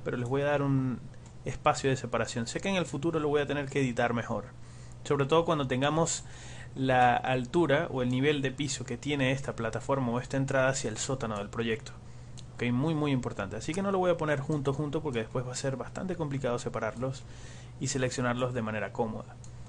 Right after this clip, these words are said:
Y ahora voy a tomar este punto, este vértice que está por acá, y voy a seguir con la curva y lo voy a mantener por aquí.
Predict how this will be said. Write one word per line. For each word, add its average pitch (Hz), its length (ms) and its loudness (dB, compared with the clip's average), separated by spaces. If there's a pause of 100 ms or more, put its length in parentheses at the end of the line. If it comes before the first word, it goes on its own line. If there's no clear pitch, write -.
(240)
Y - 80 0
ahora 180 120 6
voy 180 120 6
a 180 60 6
tomar 165 180 2
este 165 180 0
punto, 156 600 0
este 120 260 -8
vértice 120 340 -4
que 113 60 -8
está 117 160 -8
por 123 120 -4
acá, 135 300 -4
y 131 100 -8
voy 117 160 -6
a 113 40 -10
seguir 117 240 -8
con 113 140 -4
la 117 80 -4
curva 139 360 -2
y 170 40 -2
lo 147 100 -4
voy 110 140 -4
a - 20 -6
mantener 110 460 -4 (240)
por - 100 -8
aquí. 143 300 -4